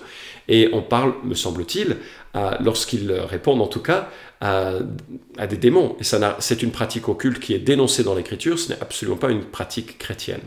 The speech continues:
Quatrième raison, elle ne comprend pas la séparation qui existe entre les sauvés sur terre et les sauvés morts en attente de la résurrection.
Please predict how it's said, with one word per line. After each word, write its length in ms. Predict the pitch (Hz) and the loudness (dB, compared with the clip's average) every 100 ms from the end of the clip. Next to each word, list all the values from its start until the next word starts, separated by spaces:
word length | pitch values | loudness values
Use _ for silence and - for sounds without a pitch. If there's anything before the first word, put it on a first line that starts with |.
| - - - - _ | -16 -20 -20 -20 _
Quatrième 420 | - 165 143 127 107 | 0 2 4 4 4
raison, 360 | 101 92 92 - - - - - | 0 -4 -6 -12 -20 -20 -12 4
elle 140 | 139 | 6
ne 80 | 151 | 6
comprend 400 | 147 208 - 156 | 6 4 6 2
pas 180 | 151 175 | 4 4
la 120 | 127 | 4
séparation 640 | - 151 139 113 110 165 165 | 2 0 0 0 0 2 2
qui 140 | 123 | 2
existe 400 | 113 107 160 - | 0 0 -2 -2
entre 240 | 117 - | -2 0
les 120 | 110 104 | 0 2
sauvés 340 | - 120 120 | 4 4 4
sur 260 | 120 101 - | 2 -4 0
terre 280 | 127 185 | 2 2
et 80 | 117 | 2
les 140 | 98 98 | 0 0
sauvés 680 | - 120 95 117 - - - | 2 2 4 2 2 -6 -4
morts 520 | 110 113 175 202 - - | 4 8 8 4 -2 -2
en 180 | 113 | 2
attente 540 | 113 - 120 - - - | 2 2 -2 -2 -8 -4
de 80 | 110 | 0
la 320 | 101 104 - - | 0 -2 -8 -4
résurrection. 600 | 107 101 98 92 - | -4 -2 -2 -2 -4